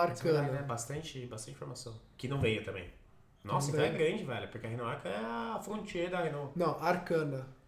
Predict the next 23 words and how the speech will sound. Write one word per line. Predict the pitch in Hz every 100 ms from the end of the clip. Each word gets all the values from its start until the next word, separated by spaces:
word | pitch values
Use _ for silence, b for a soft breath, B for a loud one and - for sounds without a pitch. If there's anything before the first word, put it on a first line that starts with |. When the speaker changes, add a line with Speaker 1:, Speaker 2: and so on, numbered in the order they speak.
| - - -
Speaker 1:
Ah, | 113 110
sei | - -
lá, | 92
velho. | 87 87 -
Speaker 2:
É, | 175
a | 156
Arca | 143 160 190 214
é |
a |
frontier | 202 196 202
da |
Renault. | 196 170 151
A | 175
Arcana | 202 - 185 185 226 269 285 B B B B
é | 160 185
o | 202 208 208 196 190
Capture | 190 220 - 254 240
Coupé. | 233 240 - 185 147 - - b b b b - - - -
Speaker 1:
Que | - 156
é | 120
praticamente | - 156 165 143 156 123
isso, | 113
né? | 107